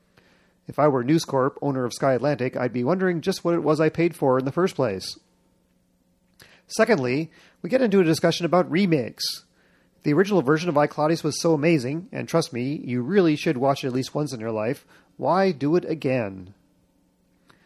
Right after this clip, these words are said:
And you have to understand, the B B C prides itself on constantly remaking series based on classic novels. Dickens, Austen, Thackeray. The Beeb does new versions of all of them every twenty years or so,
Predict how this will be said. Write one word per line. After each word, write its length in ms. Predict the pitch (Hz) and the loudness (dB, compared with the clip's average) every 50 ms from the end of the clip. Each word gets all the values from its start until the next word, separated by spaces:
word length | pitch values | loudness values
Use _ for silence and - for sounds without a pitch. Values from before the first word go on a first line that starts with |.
| _ _ _ _ _ _ _ | _ _ _ _ _ _ _
And 100 | 131 127 | -4 -2
you 40 | 147 | -2
have 80 | 185 - | 0 0
to 60 | 196 | 0
understand, 540 | 165 151 147 - - - 160 156 156 147 127 | 0 0 -2 -2 0 2 4 4 4 4 2
the 80 | 127 | 0
B 140 | 120 147 202 | 2 2 0
B 100 | 185 190 | 0 0
C 200 | - - 180 165 | -2 0 -4 -4
prides 300 | - - - 151 160 139 | -4 0 2 2 2 2
itself 340 | 151 139 - 165 151 - - | -2 -2 0 0 0 2 0
on 120 | 127 127 | -6 -6
constantly 600 | - - - - 180 208 208 - 170 185 180 175 165 | -6 -10 -4 0 0 0 0 -2 -6 -2 -2 -2 0
remaking 520 | 131 143 160 156 147 151 139 139 143 139 | -2 -2 -2 0 0 0 2 0 -2 -4
series 460 | 131 - 151 139 139 143 143 135 120 | -4 -2 0 0 2 2 0 -2 -2
based 380 | - - 135 135 131 - - - - | -2 -2 -2 -2 -2 -4 -10 -8 -4
on 240 | 135 131 127 127 | -2 -2 -2 -2
classic 420 | 120 - - 131 135 127 - 127 113 | -4 -4 -2 -2 -2 -2 -4 -8 -4
novels. 640 | 117 123 143 139 120 110 98 98 - - - - - _ _ _ _ _ _ _ _ _ _ _ _ | 0 0 0 2 0 -2 -4 -6 -10 -14 -16 -16 -20 _ _ _ _ _ _ _ _ _ _ _ _
Dickens, 600 | - 160 - 175 165 156 156 160 170 165 156 - - _ _ | -2 0 2 2 2 2 2 0 -2 -4 -6 -8 -16 _ _
Austen, 640 | 147 147 151 143 - - 151 151 147 151 151 147 143 - | 2 2 2 2 2 -2 -2 -2 -2 -4 -6 -8 -12 -16
Thackeray. 640 | - - 143 143 143 - 147 139 143 143 143 147 135 - _ _ _ _ _ _ _ | -4 0 0 0 2 0 -2 0 0 0 0 -2 -4 -10 _ _ _ _ _ _ _
The 80 | 185 | 0
Beeb 280 | 160 262 262 247 208 156 | 2 4 4 4 4 4
does 260 | 165 165 160 143 131 | 4 4 4 4 4
new 160 | 143 165 170 | 2 2 4
versions 400 | 131 143 151 143 131 147 143 131 | 4 4 2 2 0 -4 -4 -4
of 80 | 135 120 | 2 4
all 180 | 135 135 143 | 4 6 6
of 80 | 139 123 | 4 2
them 160 | 135 135 131 | 0 -2 0
every 220 | 135 156 151 160 151 | 0 0 2 0 -2
twenty 280 | - - 165 151 147 | -2 -2 -2 0 0
years 220 | 135 131 147 143 147 | 0 0 0 0 0
or 60 | 135 | -2
so, 340 | - - 135 127 127 127 | -2 0 2 2 2 2